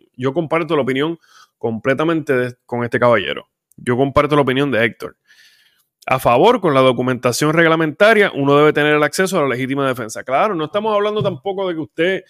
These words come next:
tenga, este, un arsenal en su casa de quinientas armas de fuego de todos los diferentes calibres, ¿verdad? Pensaría uno que si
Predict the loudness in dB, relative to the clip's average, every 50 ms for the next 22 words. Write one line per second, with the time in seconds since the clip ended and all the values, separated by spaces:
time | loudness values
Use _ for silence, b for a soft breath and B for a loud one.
0 | b b b b b b b _ _ -2 -2 -2 0 2 2 4 4 4 4 4
1 | 2 2 0 -4 -10 _ _ _ _ _ _ _ _ _ _ _ _ _ _ -20
2 | _ _ _ _ -2 -2 0 2 2 2 2 2 0 -2 -2 -4 -4 -6 -8 -10
3 | -12 _ _ _ -8 -4 -2 -2 -2 -2 -2 -2 -2 0 0 0 -2 -2 -4 -2
4 | 0 2 0 2 0 -2 0 0 -2 -2 -4 -6 -6 -4 -2 -2 0 -2 -2 -2
5 | -4 -4 -4 -4 -10 -12 -16 _ _ _ _ _ -4 -2 0 0 -2 -2 -4 -4
6 | -2 -2 0 0 0 0 -2 -2 -4 -8 -6 -2 -2 0 0 0 0 -2 -2 -2
7 | -2 -4 -4 -4 -4 -2 2 4 4 4 2 0 -2 -8 _ b b b b b
8 | b b b b b b b _ _ -6 -2 -2 -2 -2 -2 -4 -6 -6 -4 -6
9 | -6 -4 -4 -4 -4 -4 -2 -2 -2 -2 -2 -2 -2 -2 -4 -6 -8 -12 _ -16
10 | -16 -16